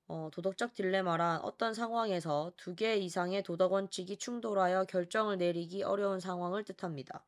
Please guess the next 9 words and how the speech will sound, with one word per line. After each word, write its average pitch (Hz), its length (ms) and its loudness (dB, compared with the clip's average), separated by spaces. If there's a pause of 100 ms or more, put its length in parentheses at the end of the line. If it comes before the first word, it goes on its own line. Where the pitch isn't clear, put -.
(380)
그래서 180 280 -2
이러한 233 340 4
딜레마는 175 720 0
윤리적 214 460 -2
판단이 220 440 -2
모호하거나 180 840 2
상충하는 240 680 -2
상황에서 208 500 -2
발생하고요. 165 680 -4